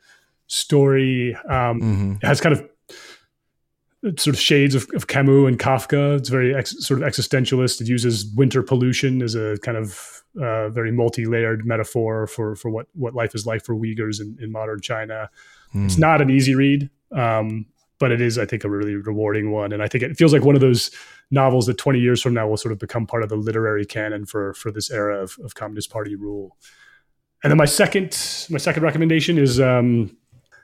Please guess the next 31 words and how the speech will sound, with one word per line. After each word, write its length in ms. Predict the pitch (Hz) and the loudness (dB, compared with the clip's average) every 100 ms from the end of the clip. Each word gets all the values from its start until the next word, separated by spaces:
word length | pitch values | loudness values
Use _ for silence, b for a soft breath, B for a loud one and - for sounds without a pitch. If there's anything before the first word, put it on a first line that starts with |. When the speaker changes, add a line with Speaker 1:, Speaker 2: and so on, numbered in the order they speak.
| b | b
Speaker 1:
is 220 | - 143 110 | 2 4 4
The 100 | 139 | 4
Wok 420 | 127 135 139 - - - - | 6 4 2 -4 -8 -6 0
by, 280 | 123 117 117 | 2 2 2
uh, 260 | 110 113 - | 0 -2 -2
by 100 | 113 | -2
Kenji 360 | - 131 123 117 | 2 2 2 2
Lopez. 680 | 120 120 131 139 131 - - _ B B B B | 0 2 0 0 -2 -4 -8 _ B B B B
Speaker 2:
Mm-hmm. 140 | 120 | 0
Speaker 1:
Um, 680 | 131 127 117 113 110 107 98 - - | 4 4 4 0 -2 -4 -8 -16 -2
uh, 800 | 156 127 120 117 117 117 117 135 | 2 4 4 2 2 2 0 0
Speaker 2:
Great 220 | 104 - | 0 -2
chef. 400 | - 104 - - - | -2 -4 -4 -6 0
Speaker 1:
he's, 180 | 135 120 | 2 2
Speaker 2:
Yeah. 100 | 110 | 0
Speaker 1:
he's 400 | 135 - 104 170 | 0 0 -4 -4
an 100 | - | -2
excellent 300 | 151 - 143 | -2 4 4
chef, 340 | - 143 143 - | 4 4 2 0
science-based 800 | - 147 135 135 - 139 139 - | 0 2 2 0 2 2 2 -2
chef. 360 | - 139 143 - | -2 -2 -4 -8
Um, 640 | 185 131 120 120 117 117 117 | -4 0 2 0 0 0 -2
and, 420 | 135 120 120 113 | -2 -2 0 0
uh, 40 | |
I 240 | 120 110 120 | 0 2 2
used 180 | 127 - | 2 2
to 80 | |
be 200 | 120 120 | 2 2
a, 180 | 113 110 | 4 2
a, 20 | 107 127 | 0 -6
I 20 | - | -8